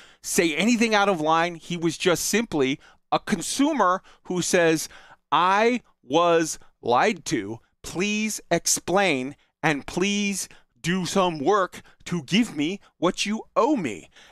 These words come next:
And their response was to instantly ban him, and he cannot say shit on any of their streams. Uh, Lady Rain made a, a similar point, I think, on a, on, on, on the forums or whatever, like, "Hey,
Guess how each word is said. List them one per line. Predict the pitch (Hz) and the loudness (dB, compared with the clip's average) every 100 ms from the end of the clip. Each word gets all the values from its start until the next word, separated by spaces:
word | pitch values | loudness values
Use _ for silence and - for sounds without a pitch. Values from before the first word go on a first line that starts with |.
| _ - | _ 0
And | 175 151 | 0 2
their | 160 233 | 2 2
response | 226 214 - 208 208 - | 2 -2 0 0 0 -2
was | 147 165 - | 0 0 0
to | - 160 - | -6 -6 -2
instantly | 208 202 220 208 175 165 | -2 0 -2 0 -2 -2
ban | - 170 220 202 | 0 2 0 -2
him, | 139 117 107 - - - | -6 -8 -8 -14 -20 -8
and | 147 156 | -4 0
he | 208 | -2
cannot | 214 226 208 202 - | 0 0 2 0 2
say | 202 185 | 0 0
shit | - - 247 208 - - - - | 0 2 2 2 -4 -20 -16 0
on | 185 185 | 0 0
any | 185 196 190 | 0 2 2
of | 165 | 2
their | 165 | 0
streams. | - - 208 135 - - - - _ _ _ _ - - _ | 0 -4 -2 -2 -8 -16 -16 -16 _ _ _ _ -20 -20 _
Uh, | 151 143 165 | 2 2 2
Lady | 180 214 214 | 0 0 -2
Rain | 185 208 277 202 202 - - | 0 2 2 0 -4 -8 -8
made | 151 175 | 0 2
a, | 170 143 165 | 2 0 0
a | 156 | 0
similar | - - 220 220 | 0 0 2 2
point, | 185 196 185 - | 0 0 0 0
I | 165 | -2
think, | - 190 180 - | 0 -2 -2 -2
on | 160 160 | 0 2
a, | 123 - | 0 0
on, | 151 143 - | -2 0 -2
on, | 143 131 113 | -2 -2 -4
on | 135 | -2
the | 123 | -4
forums | - 254 339 220 180 | -2 0 2 0 0
or | |
whatever, | 147 143 151 156 | 2 2 2 2
like, | 147 - - - | 2 0 -16 0
"Hey, | 262 269 | 2 2